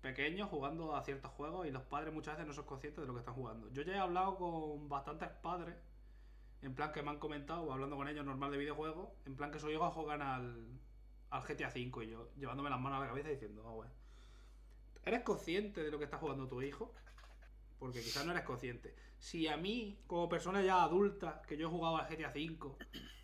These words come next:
lo pasé mal. A-, estamos, hay una misión en el G T A cinco que tienes que torturar a una persona. Torturar a una persona. Yo he-,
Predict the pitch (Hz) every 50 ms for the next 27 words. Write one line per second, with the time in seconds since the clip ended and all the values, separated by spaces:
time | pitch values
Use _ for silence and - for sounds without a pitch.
0 | - - - - - 135 151 165 165 160 160 147 - - 185 202 202 196 196 214
1 | 208 190 175 180 - - - - - 139 139 - - - 156 - 190 214 175 -
2 | - - 214 240 262 294 262 226 185 - 185 190 233 254 226 180 160 - 190 156
3 | 175 - - 165 180 190 196 - 185 208 - - - - - - - - - -
4 | - - - 160 170 170 208 202 208 196 - 185 185 180 170 170 165 165 185 190
5 | 170 156 151 151 147 147 131 123 - 104 104 104 - - - - - - - -
6 | - - - - - - - - - 214 220 214 214 - 202 196 196 - 269 269
7 | 220 233 254 240 - 190 - - - 202 202 160 123 131 135 160 185 214 208 -